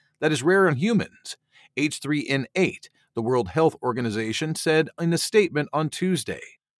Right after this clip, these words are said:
The woman was the third person to contract the H three N eight strain, which doesn't appear to spread between people, but the first to die from it.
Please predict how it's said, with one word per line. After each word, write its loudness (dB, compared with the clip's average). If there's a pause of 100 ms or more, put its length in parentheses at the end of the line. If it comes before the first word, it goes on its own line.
(320)
The 2
woman 4
was 4
the -4
third -2
person -2
to -6
contract 0
the -8
H -4
three -4
N 0
eight -4
strain, -2 (440)
which -4
doesn't -2
appear 0
to 0
spread 0
between -6
people, -4 (280)
but -2
the -4
first 2 (240)
to 2
die 4
from -8
it. -20